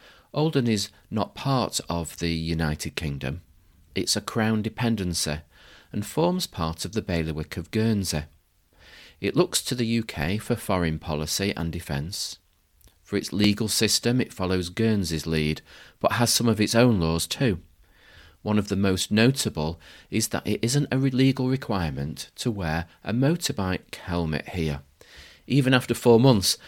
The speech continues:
I still find myself doing a double take as cy-, as motorcyclists ride by. I know the maximum speed limit on the whole of the island is only thirty-five miles an hour, but that's still quite a speed to come off your bike.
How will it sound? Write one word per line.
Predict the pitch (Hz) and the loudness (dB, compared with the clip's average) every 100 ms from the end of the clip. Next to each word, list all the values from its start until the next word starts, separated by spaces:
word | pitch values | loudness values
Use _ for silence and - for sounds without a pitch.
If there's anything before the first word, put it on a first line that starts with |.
| - - | -20 -4
I | 98 | 0
still | - 139 | 2 4
find | 139 120 123 | 4 4 4
myself | 113 104 110 104 | 4 2 2 0
doing | - 101 | 2 0
a | 101 | 2
double | 110 104 95 | 0 -2 -4
take | - 147 87 - _ - | -2 0 0 -4 _ -10
as | 85 | -4
cy-, | - 104 95 | -2 -2 -4
as | - 92 110 | -2 0 4
motorcyclists | 135 131 92 95 85 - 85 - - 85 | 4 4 -2 0 -2 -2 -6 -6 -8 -4
ride | 90 87 - | 0 0 0
by. | 98 92 82 - _ _ _ _ _ - - | 0 2 0 -4 _ _ _ _ _ -20 -10
I | 104 | -2
know | 127 151 | 2 2
the | 123 | 2
maximum | 127 - - 107 98 | 0 0 -2 -2 -2
speed | - - 131 110 | -4 -2 -2 0
limit | 82 85 | -2 -2
on | 85 87 | -2 -4
the | |
whole | 90 113 104 | 0 2 2
of | 87 | 0
the | 95 | 2
island | 107 110 92 82 - - - - | 4 4 2 -2 -6 -18 -20 -16
is | - 104 | -2 4
only | 120 104 | 4 4
thirty-five | - 107 107 101 98 90 | 4 2 2 0 0 2
miles | 98 92 92 | 0 0 0
an | 104 | 2
hour, | 107 78 78 - - _ _ _ _ - | 4 2 0 -14 -20 _ _ _ _ -8
but | |
that's | 135 - | -4 -2
still | - 220 | 0 0
quite | - - 202 175 151 | -2 -8 -4 -2 -2
a | |
speed | - - 156 139 - | -2 -2 0 0 -2
to | - | -10
come | - 104 | -6 -4
off | 104 - | -4 -2
your | 80 | -4
bike. | 117 107 73 - | -2 -2 -2 -4